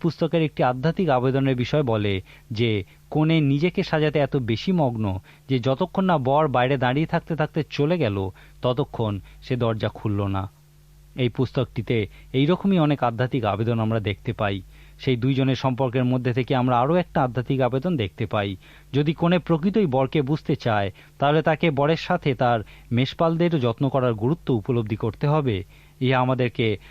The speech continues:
সাধু যোহন লিখিত সুসমাচারের শেষ অধ্যায়, সেই অংশের কথা মনে করিয়ে দেয়, যেখানে যীশু খ্রিস্ট সাধু পিতরকে জিজ্ঞাসা করছেন, "যোহনের পুত্র সিমন, তুমি কি আমাকে ইহাদের অপেক্ষা অধিক প্রেম করো? তাহলে আমার মেষশাবকগণকে চড়াও।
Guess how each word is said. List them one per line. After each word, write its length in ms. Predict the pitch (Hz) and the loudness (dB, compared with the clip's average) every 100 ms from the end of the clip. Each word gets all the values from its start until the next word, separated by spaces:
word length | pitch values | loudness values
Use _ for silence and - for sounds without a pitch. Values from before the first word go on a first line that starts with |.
| - | -20
সাধু 300 | - 135 127 | -4 -2 0
যোহন 260 | 117 135 170 | 0 2 2
লিখিত 280 | 196 180 180 | 2 0 -2
সুসমাচারের 680 | - 156 151 143 139 131 | -2 -2 -2 -2 0 -2
শেষ 320 | - 165 - | -2 -4 -2
অধ্যায়, 340 | 135 107 98 95 - - | -4 -2 -2 -2 -8 -20
সেই 260 | - 170 185 | -4 0 2
অংশের 280 | 185 - 180 | 2 0 0
কথা 200 | 165 165 | 0 0
মনে 260 | 135 120 | 2 0
করিয়ে 300 | 127 156 180 | 0 0 0
দেয়, 220 | 135 104 101 | 0 -2 -2
যেখানে 480 | 120 - 123 104 90 - - - | -2 0 0 0 -4 -12 -20 -10
যীশু 260 | 123 135 170 | -4 -2 -4
খ্রিস্ট 420 | - 220 208 - | -4 -4 -4 -4
সাধু 300 | 107 131 127 - | -4 -2 -2 -2
পিতরকে 400 | 165 190 175 160 | -2 -2 -2 -2
জিজ্ঞাসা 400 | 131 127 123 120 | -2 -4 -4 -4
করছেন, 480 | 120 98 - 107 95 - - - - - | -6 -6 -4 -4 -6 -14 -20 -20 -14 -4
"যোহনের 340 | 131 170 202 | 0 2 2
পুত্র 300 | 190 196 - | 0 -2 -2
সিমন, 500 | 165 - 160 160 104 95 | -2 0 0 2 0 -4
তুমি 200 | - 170 | -2 -2
কি 120 | 165 170 | 0 0
আমাকে 520 | 151 143 - 127 98 - - - | 2 0 0 0 -2 -8 -12 -2
ইহাদের 320 | 156 165 160 | 0 2 2
অপেক্ষা 380 | 139 143 - 123 | 0 -2 0 0
অধিক 280 | 113 139 160 | 0 0 -2
প্রেম 200 | - 185 | -2 -2
করো? 340 | 170 175 101 107 - - - | 0 -2 -2 -6 -14 -20 -4
তাহলে 280 | 131 131 127 | 0 2 2
আমার 240 | 123 120 | 2 0
মেষশাবকগণকে 1000 | 113 139 - 175 151 120 117 104 110 101 - - - | 0 -2 -2 -2 -2 -2 -4 -4 -4 -4 -6 -18 -12
চড়াও। 460 | - 101 107 101 | -4 -2 0 0